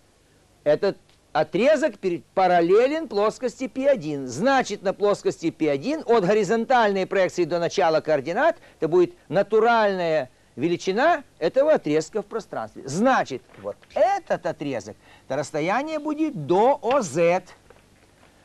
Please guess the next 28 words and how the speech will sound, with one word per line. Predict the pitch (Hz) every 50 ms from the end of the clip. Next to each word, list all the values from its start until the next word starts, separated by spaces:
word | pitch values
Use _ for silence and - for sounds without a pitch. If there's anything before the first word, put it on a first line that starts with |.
| _ _ _ _ -
Ну | - - 339 311
и | 285
точно | - - 240 226 208 - - 196 185
так | - - 254 254 247
же, | 170 196 208 180 143 -
рассуждая, | - 151 156 - - 170 147 131 156 262 302 320 320 285 180
вы | 180 180
убедитесь, | 165 147 135 151 147 247 269 247 302 226
что | - 202
это | 175 - 165
расстояние | 151 135 - - 156 160 175 240 269 277 247 180
до | 139 143 135
оси | 127 123 - - 202 247 226
до | 165 143 139 185 175 214 262 247 - - _ _ _ -
О | 180 - - -
Y. | 135 131 139 139 110 - 139 135 - - - - _ _ _ _ _ _ _ _ _ _ _ _ _ _ _ - - -
А | - 330
это | 339 330 311 285 247 254 226
что | - - 254 233 202
за | 156 196
расстояние, | 185 180 - - 220 214 214 196 175 165 165 160
которое | - 190 196 196 185
хотелось | - - 254 240 - - 254 240 208 196 185 147 151
бы | 175 175
как-то | - 180 151 - - 180 170
использовать? | 165 - - 165 151 123 110 98 101 95 -
Это | 151 151 - 247
расстояние, | 294 269 - - 349 339 320 294 262 254 277 294 302 311 311 320 320